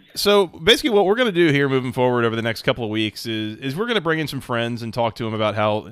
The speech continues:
s-, some teams did in this season. And I say some teams because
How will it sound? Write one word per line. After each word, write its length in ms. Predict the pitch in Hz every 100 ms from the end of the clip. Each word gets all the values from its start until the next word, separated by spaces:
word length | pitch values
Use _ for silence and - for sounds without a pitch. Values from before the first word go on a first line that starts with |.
| -
s-, 300 | - 151 123
some 280 | 160 147 120
teams 480 | - 143 135 120 -
did 580 | _ 120 113 120 110
in 180 | - 113
this 140 | 110 -
season. 340 | 120 104 101
And 100 | 107
I 60 | 117
say 160 | 170
some 260 | 151 185 190
teams 320 | 170 151 135
because 600 | - 120 127 117 113 -